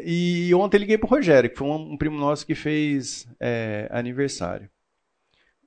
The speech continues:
É, é impressionante a reação da pessoa na linha. Porque,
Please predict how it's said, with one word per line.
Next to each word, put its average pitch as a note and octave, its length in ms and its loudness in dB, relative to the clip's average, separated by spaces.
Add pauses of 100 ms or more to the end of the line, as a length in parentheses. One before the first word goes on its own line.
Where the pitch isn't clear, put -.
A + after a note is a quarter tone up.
(180)
É, G#3+ 500 0
é G#3+ 60 2
impressionante G3+ 1120 -2
a A#2+ 120 0
reação D#3+ 600 -4
da F3+ 140 -4
pessoa D#3+ 880 -6
na C3+ 380 -6
linha. D3+ 240 -4
Porque, B3 260 -2